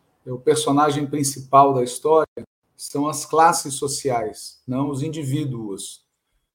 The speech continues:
Então, se alguém me perguntar, em tese, se a Revolução Russa teria ocorrido sem que o Lenin existisse, eu responderia que sim. Mas isso seria uma forçada de barra, porque a Revolução Russa realmente existente,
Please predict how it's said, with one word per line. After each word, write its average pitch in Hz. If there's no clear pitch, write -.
Então, 135
se 139
alguém 151
me 156
perguntar, 139
em 127
tese, 127
se -
a 117
Revolução 131
Russa 131
teria 135
ocorrido 139
sem 151
que 135
o 131
Lenin 127
existisse, 127
eu 123
responderia 170
que -
sim. 156
Mas 190
isso 220
seria 214
uma 214
forçada 208
de 208
barra, 160
porque -
a 135
Revolução 156
Russa 151
realmente 147
existente, 135